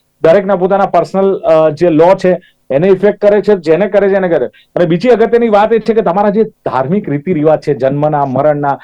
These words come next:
એને કોઈ આ અસર કરતું નથી અથવા એમાં કોઈ બદલાવ લાવવાની વાત નથી, એટલે આનો વિરોધ ના હોય.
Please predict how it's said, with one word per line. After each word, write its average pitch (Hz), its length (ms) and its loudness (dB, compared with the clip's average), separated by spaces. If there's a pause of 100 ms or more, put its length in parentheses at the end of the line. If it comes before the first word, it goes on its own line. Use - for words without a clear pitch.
(220)
એને 185 320 2
કોઈ 240 180 2
આ 214 200 4
અસર 185 220 0
કરતું 165 500 -2
નથી 147 280 0
અથવા 190 220 2
એમાં 156 240 0
કોઈ 220 180 4
બદલાવ 196 340 2
લાવવાની 165 320 0
વાત 147 300 0
નથી, 147 160 -4
એટલે - 460 -6
આનો 160 180 0
વિરોધ 151 300 2
ના 247 80 2
હોય. 131 300 2